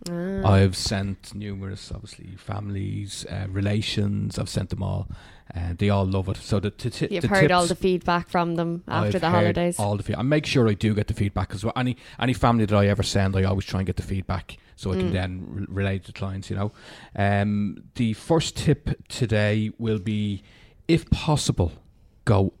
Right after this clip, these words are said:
Speaker 2: off peak. If you can travel you know, away from Easter, Christmas,
Speaker 1: Mm.
Speaker 2: midterms, Halloween, things like that, it is much cheaper. Now, it's not always possible, but
Speaker 1: Yeah.
Speaker 2: if you can go even midweek, if you can go,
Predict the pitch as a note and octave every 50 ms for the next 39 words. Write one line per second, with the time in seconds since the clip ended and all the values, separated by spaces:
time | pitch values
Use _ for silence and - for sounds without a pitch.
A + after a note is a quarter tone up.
0 | _ G#2+ G#2 G2+ F#2+ - - - - - - G2+ F#2 E2+ - - - - - -
1 | - _ _ - - - - - - - C3+ B2 - - C3+ C3 - - B2+ A2+
2 | - - - - B2 A2+ A2 A2+ G#2+ A2+ G#2+ G2 F#2+ - _ - - - - -
3 | _ - - G#2 G2+ G2+ G#2 - B2+ A2+ G#2+ A#2 A2 A2+ A#2 A2 - - G#2+ G#2
4 | - - A2 G#2+ G2+ - - - G#2+ G#2 - - - - - - - A2+ G#2 -
5 | - - G2 G#2+ A2 F#3 F3+ - A#2 A2+ G#2+ G#2+ A2 A2 G#2+ - - - - -
6 | A2 G#2+ G#2 G#2 G#2 G#2 G#2 - - - A2+ A2+ A2 G#2+ G#2+ A2 A2 G#2+ G#2+ G#2
7 | G#2 - - - - - - - _ - A2+ A2 G2+ G#2 G#2+ G2 - - G#2 G2+
8 | - - - - - - _ B2+ A#2+ B2+ C#3 C#3+ C#3 C#3 C3 A#2 - - - A2
9 | G#2+ - A2 A#2 B2 C3 - F#3 D#3+ C#3 A2+ G#2 - - - - E2+ - - -
10 | - - - - - - - G#2+ - F#3 A#2+ - A#2+ A#2+ B2+ B2+ - - A#2+ G#2+
11 | A#2 A2 A2 G#2+ G#2 - C3+ A#2 C3+ B2+ A#2+ B2 B2+ B2+ A#2+ A#2 - B2+ A#2+ G#2
12 | - - F2 - A#2+ B2+ - - B2 G#2 - A#2 A2+ A2+ A2 G2+